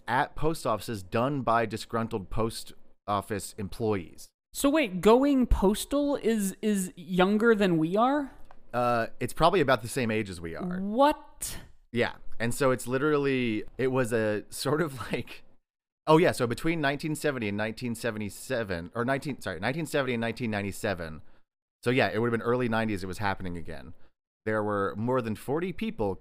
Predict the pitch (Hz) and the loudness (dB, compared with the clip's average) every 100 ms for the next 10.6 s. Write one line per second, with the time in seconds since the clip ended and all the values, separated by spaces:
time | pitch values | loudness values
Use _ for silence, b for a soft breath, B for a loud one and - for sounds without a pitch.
0 | - - 127 131 107 110 107 127 127 127 | -10 -4 -4 -4 -2 -4 -4 -4 -4 -4
1 | 107 101 123 120 117 104 - 123 107 92 | -6 -6 -6 -4 -2 -4 -4 -4 -2 -4
2 | - 117 131 135 135 135 b b _ _ | -6 -4 -2 -2 -6 -10 b b _ _
3 | _ 107 113 - 107 101 - - - 98 | _ -4 -2 0 0 0 -4 -18 -10 -8
4 | - 131 - 92 85 80 64 - - - | -2 0 0 -4 -6 -8 -14 -18 -20 -20
5 | _ _ - 98 101 95 92 90 - - | _ _ -10 -4 -2 -2 -4 -6 -10 -16
6 | - - - 98 85 107 101 - 101 90 | -16 -14 -8 -8 -6 -8 -8 -6 -4 -4
7 | 110 110 98 - 113 107 101 92 92 87 | -2 -2 -2 -2 0 0 -4 -4 -4 -6
8 | 80 76 - - _ _ _ _ _ _ | -8 -12 -16 -20 _ _ _ _ _ _
9 | _ _ _ _ _ 107 104 - 101 120 | _ _ _ _ _ -8 -8 -12 -12 -10
10 | 110 123 113 117 113 - | -8 -6 -4 -4 -6 -6